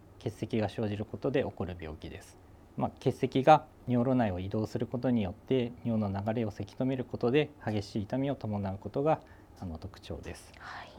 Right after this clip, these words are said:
Speaker 2: 今激しい痛みという話がありましたけれども、まあ、症状も本当に皆さんお辛そうですよね。えー、尿路結石の原因や症状について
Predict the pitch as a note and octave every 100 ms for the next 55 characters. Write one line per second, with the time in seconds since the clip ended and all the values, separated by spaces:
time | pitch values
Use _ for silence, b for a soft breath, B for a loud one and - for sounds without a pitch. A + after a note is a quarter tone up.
0 | - F3 F3 D#3+ F3+ A3+ G3 - F#3+ E3+
1 | G#3 G#3 G#3 F3 F3+ F3 F3+ E3+ E3+ G#3
2 | G#3+ G#3 G#3 F#3+ F#3+ G3 G#3 A3 F#3 B
3 | B B B B D3+ F3 - D#3+ F#3 G#3
4 | G#3+ A#3 A#3 A3+ G#3 G3+ F3 D3 - B
5 | B - - G#3+ - A#3+ A#3 A3+ A#3 A#3
6 | A#3+ F#3+ E3 - G3+ G#3 G#3 G#3+ A3 A3
7 | G3+ F3+ F#3 G3+ G#3+ G#3 B B B B
8 | E3 E3 D#3 E3+ F#3 F#3 F#3+ F#3 F3+ D#3
9 | D3 C#3 E3+ G3 F#3+ F3 F#3+ A#3+ D#4+ D#4
10 | C#4 C4+ - A#3